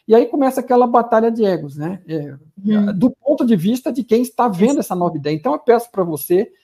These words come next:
Speaker 1: que você anule, por enquanto, isso e tenha certeza de uma coisa: o Tom não está aqui pra provar que está certo em nada. Ele tá fazendo esses experimentos pra ajudar a trazer evidências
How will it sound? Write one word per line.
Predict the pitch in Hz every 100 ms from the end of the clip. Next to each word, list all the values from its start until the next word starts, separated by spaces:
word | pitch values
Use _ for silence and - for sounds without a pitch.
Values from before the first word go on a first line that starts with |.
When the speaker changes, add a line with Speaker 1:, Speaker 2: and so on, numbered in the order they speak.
| _ _ _ _
Speaker 1:
que | -
você | 190 190 185 170 -
anule, | 247 233 302 339 214
por | 151 180
enquanto, | 180 180 175 175 175
isso | 202 220 180
e |
tenha | - 262
certeza | 262 226 - 254 254
de |
uma | 330 285
coisa: | 208 180
o | 190
Tom | - 226 320
não | 277
está | - 202
aqui | 180 233
pra | 240 233
provar | 233 220 170 202
que | 214
está | - 233
certo | - 190 202 208 247 233
em | 254
nada. | 226 233 131 131 _ _ _ -
Ele | 214
tá | 247 220
fazendo | 214 196 190
esses | 180 190
experimentos | 170 - 208 190 214 247
pra | - 254
ajudar | 269 262 185 180
a | 170
trazer | 165 156 165
evidências | 175 233 202 214 240 277